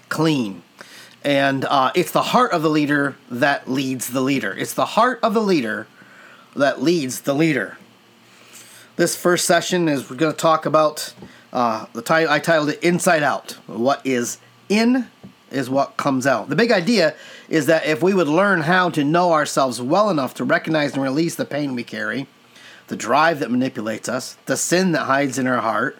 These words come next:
the sin in our actions, our, our leadership and influence, that latter will take care of itself. If we figure out what's inside, what's outside will be what God wants it to be. <clears throat>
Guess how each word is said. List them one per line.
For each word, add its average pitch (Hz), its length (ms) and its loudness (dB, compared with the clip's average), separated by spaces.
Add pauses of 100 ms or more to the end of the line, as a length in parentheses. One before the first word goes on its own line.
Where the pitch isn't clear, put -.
(320)
the 135 80 -6
sin 180 280 0
in 156 120 2
our 151 200 0
actions, 147 680 -2
our, 113 180 -2
our 113 120 -6
leadership 120 400 -6
and 107 100 -8
influence, 101 600 -10 (720)
that 123 320 0
latter 151 240 2
will 127 140 -2
take 123 220 -2
care 139 140 -2
of 120 80 -2
itself. 117 440 -2
If 113 160 -6
we 113 160 -4 (260)
figure 196 340 2
out 196 200 2
what's 151 360 -2 (580)
inside, 139 760 2 (260)
what's 135 400 -4
outside 160 480 2
will 127 160 0
be 127 400 0 (440)
what 123 260 0
God 123 220 0
wants 120 260 -2
it 98 80 -14
to 101 80 -10
be. 101 320 -6 (960)
<clears throat> 269 1000 2